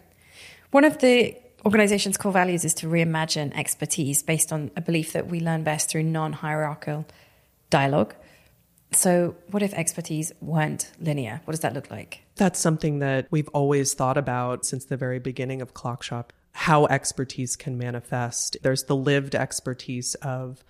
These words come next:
Speaker 2: living here next to the river for your entire life and seeing its changes. And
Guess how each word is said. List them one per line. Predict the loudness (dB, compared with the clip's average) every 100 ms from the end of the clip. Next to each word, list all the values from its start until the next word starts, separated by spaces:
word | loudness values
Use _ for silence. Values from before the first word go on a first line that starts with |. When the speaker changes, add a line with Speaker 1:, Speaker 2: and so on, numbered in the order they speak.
| _ _ _
Speaker 2:
living | 2 6 6 4 2
here | -2 -2 -2
next | -4 -6 -4 -4
to | -4
the | -4
river | -4 -4 -6 -6 -10 -12
for | -4 0
your | 0 -2
entire | -4 -8 -6 -4
life | -4 -4 -8 -10 -8
and | -4 -2
seeing | 0 0 0 -2
its | -4 -6
changes. | -4 -4 -4 -4 -4 -4 -4
And | -4 -6